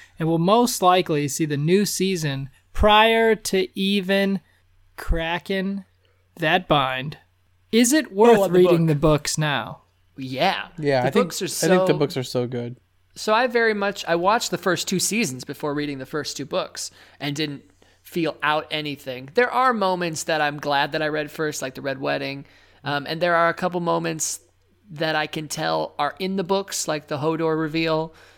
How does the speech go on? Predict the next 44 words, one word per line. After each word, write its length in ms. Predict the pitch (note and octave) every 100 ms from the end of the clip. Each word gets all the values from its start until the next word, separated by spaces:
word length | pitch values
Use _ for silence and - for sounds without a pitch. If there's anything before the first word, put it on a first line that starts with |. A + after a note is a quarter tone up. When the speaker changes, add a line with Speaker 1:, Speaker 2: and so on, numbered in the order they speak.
| _ D3
Speaker 2:
uh, 200 | C#3+ C#3
that 120 | C#3
I 120 | D3
wish 540 | D3+ F3+ G#3 - - -
I 120 | G3+ G#3
would 140 | A3
have 120 | G3+
read 220 | A3 A3 G#3+
first. 580 | A3+ A3+ A#3 - - - _ _ _
But 80 | D3
I 120 | D3+
think 200 | D3 C#3
absolutely, 800 | C#3 C#3+ C#3 D3 C#3+ A#2+ A#2 B2+ C#3
um, 400 | B2+ A2+ A#2+ C#3 _ _ _ _ _
they're 380 | D3+ C#3+ C3 B2 -
so 440 | - - - E3+ E3
much 280 | D3 -
worth 200 | C#3+ C3
reading. 360 | C3+ B2+ B2+ B2
And 340 | F#3+ G3 G3+ E3+
the 120 | E3+
fact 360 | E3+ D#3+ D#3 D#3+
that 180 | C3+
they 140 | D3 C3+
have 280 | C3+ C3 -
come 160 | C#3
out 160 | B2 G#2
and 100 | A#2+
said, 460 | - B2+ A2+ C3 - _ _ _ _ _
whether 200 | - E3+
this 300 | E3+ F#3+ F#3
is 100 | F#3+
a 80 | E3+
red 220 | E3+ E3
herring 280 | D3 D#3 C#3+
or 80 | C#3
not, 300 | C#3 B2 -
and 120 | C#3 C3+
I 60 |
know 160 | C#3 C3+
that 180 | C3+ -
that's 300 | C#3 - C#3+
a 60 |
theory, 520 | - D3 C3+ A#2 A2+